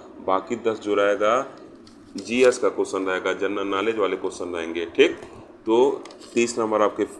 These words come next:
तीस क्वेश्चन आपके फिजिक्स के आएंगे, तीस केमिस्ट्री के और तीस मैथ के क्वेश्चन आपको आने वाले हैं, और बाकी दस जनरल नॉलेज, जनरल अवेयरनेस पे आएगा, ठीक। और जो पूरा आपका टोटल पेपर है वो कितने का होगा, टू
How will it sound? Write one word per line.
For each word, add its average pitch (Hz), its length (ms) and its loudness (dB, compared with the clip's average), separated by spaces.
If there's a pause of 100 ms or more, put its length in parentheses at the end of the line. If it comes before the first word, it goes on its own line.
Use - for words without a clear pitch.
(360)
तीस 123 180 -2
क्वेश्चन 110 300 0
आपके 104 220 -2
फिजिक्स 113 340 -2
के 131 100 -2
आएंगे, 123 500 2 (380)
तीस 107 200 -2
केमिस्ट्री 98 480 -2
के 135 260 2
और 90 300 -6
तीस 127 320 -4
मैथ 90 280 -6
के 92 60 -4
क्वेश्चन 90 340 -6
आपको 120 360 -4
आने 82 240 -6
वाले 76 220 -8
हैं, 107 200 -6 (300)
और 87 80 -8
बाकी 90 300 -2
दस 123 320 2
जनरल 92 340 -4
नॉलेज, 110 280 -2
जनरल 92 320 -4
अवेयरनेस 82 460 -8
पे 80 60 -8
आएगा, 78 280 -10 (440)
ठीक। 170 220 2 (300)
और 98 160 2
जो 104 100 2
पूरा 104 280 0
आपका 107 220 0
टोटल 107 420 0 (100)
पेपर 120 320 2
है 117 80 4
वो 117 120 2
कितने 120 280 -2
का 113 160 -2
होगा, 117 380 4 (480)
टू 139 220 6